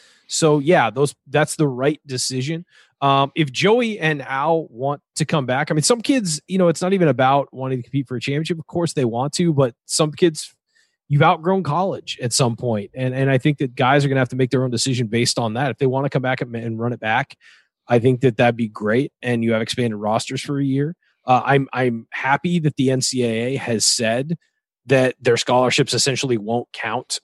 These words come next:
towards the overall count. I think that's essentially how they're gonna have to treat it, is that those scholarships just don't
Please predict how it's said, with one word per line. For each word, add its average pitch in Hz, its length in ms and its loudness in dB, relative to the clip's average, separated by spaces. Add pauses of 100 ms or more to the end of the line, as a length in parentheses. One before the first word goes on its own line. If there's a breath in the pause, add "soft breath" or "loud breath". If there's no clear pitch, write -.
towards 120 420 0
the 117 140 2
overall 110 440 2
count. 143 240 0
I 131 60 2
think 120 120 -4
that's 127 220 -2
essentially 120 380 0
how 120 140 2
they're 117 120 0
gonna 110 160 -6
have 117 120 -6
to - 80 -18
treat 113 300 -4
it, 139 200 0
is 113 160 0
that 110 200 0
those 120 200 2
scholarships 117 440 0
just - 200 -8
don't 104 180 -8